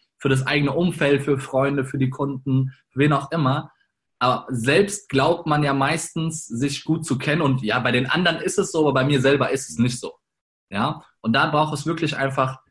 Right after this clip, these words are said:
ja, dann einfach dieses Feedback von außen, was aber auch wichtig ist. Und damals war der Tobi nach wie vor, ist er jemand, wo ich, wo, wo ich zu aufgeschaut habe und wo ich mir dieses Feedback dann auch wirklich angenommen habe.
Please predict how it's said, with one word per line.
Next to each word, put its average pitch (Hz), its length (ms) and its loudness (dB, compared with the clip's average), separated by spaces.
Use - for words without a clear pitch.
ja, 143 120 -2
dann 117 140 -2
einfach 127 240 -2
dieses 117 300 -4
Feedback 180 400 -2
von 120 160 0
außen, 196 600 -2
was 139 200 -2
aber 143 120 0
auch 127 140 -2
wichtig 185 320 0
ist. 170 120 -2
Und 139 140 0
damals 135 340 0
war 135 100 2
der 139 120 2
Tobi 156 260 2
nach 131 220 0
wie 117 80 -4
vor, 139 220 -4
ist 143 120 -6
er 135 60 -2
jemand, 143 360 -2
wo 131 100 4
ich, 135 240 0
wo, 123 180 -2
wo 135 100 6
ich - 160 0
zu - 160 -10
aufgeschaut 113 540 -4
habe 107 200 -4
und 120 220 -2
wo 123 140 2
ich 135 160 -2
mir 131 60 -2
dieses 120 200 -6
Feedback 151 300 -4
dann 120 100 -4
auch 117 100 -4
wirklich 127 300 -2
angenommen 117 420 0
habe. 82 240 -12